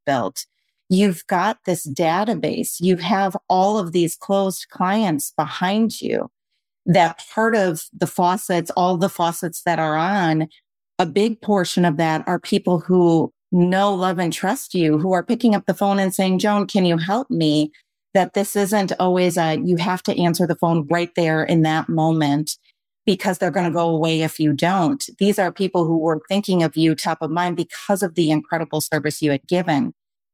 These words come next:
Joan's, to her benefit, she's a natural ninja. She just has a heart for people. She cares about people.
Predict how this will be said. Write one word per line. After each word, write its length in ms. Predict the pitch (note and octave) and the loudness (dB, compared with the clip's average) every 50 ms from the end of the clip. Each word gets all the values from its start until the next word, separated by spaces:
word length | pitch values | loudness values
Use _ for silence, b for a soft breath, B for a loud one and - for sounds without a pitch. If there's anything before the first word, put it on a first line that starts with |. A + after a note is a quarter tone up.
| _ _ _ _ _ - | _ _ _ _ _ -6
Joan's, 640 | - G3 G#3 G#3 G#3+ A3 G#3+ G3+ F3 - - - _ _ _ _ _ _ _ _ - | 0 2 2 4 4 2 0 -2 -2 -6 -8 -14 _ _ _ _ _ _ _ _ -4
to 120 | - - G3 | -2 -2 0
her 200 | E3+ F#3+ F3+ E3 | 0 0 -2 0
benefit, 640 | C#3+ F3 F3+ G#3+ C#4 C#4 - - E3 D#3 D3+ - _ _ | 2 2 2 4 2 2 0 0 -2 -2 -2 -4 _ _
she's 300 | - - - - B3+ A#3 | -14 -4 0 2 2 2
a 60 | G#3+ F#3 | 2 2
natural 460 | E3+ D#3+ D3+ D3+ D3+ - - D#3 D3 | 0 0 0 -2 -2 -2 0 0 2
ninja. 520 | D3+ D3 D3 D3+ D3 - - - - - - | 2 2 2 2 2 0 0 -2 -4 -6 -8
She 220 | - - - - | -10 -6 -2 0
just 220 | F#3+ F3 F#3 - - | 0 0 0 0 0
has 160 | F#3+ E3+ E3+ | 0 0 -2
a 80 | E3+ D3+ | -2 -6
heart 300 | - - F3 E3+ D#3+ - | -4 -2 -2 -2 -4 -4
for 160 | - E3+ E3 | -4 -4 -4
people. 480 | E3 - F3 E3+ E3 - E3+ E3 E3 | 0 0 0 0 2 0 2 2 2
She 200 | E3 - - F3 | 0 0 -2 -4
cares 380 | E3+ - - F#3+ D#3+ E3 E3 D#3+ | -4 -4 -2 0 0 0 0 0
about 340 | F3 D#3+ E3 E3 E3 D#3+ - | -2 -2 -2 -2 -2 -4 -4
people. 520 | - E3+ D#3+ D#3+ - E3 E3 D#3+ E3 D#3+ | -2 -2 -2 0 0 0 2 2 0 -2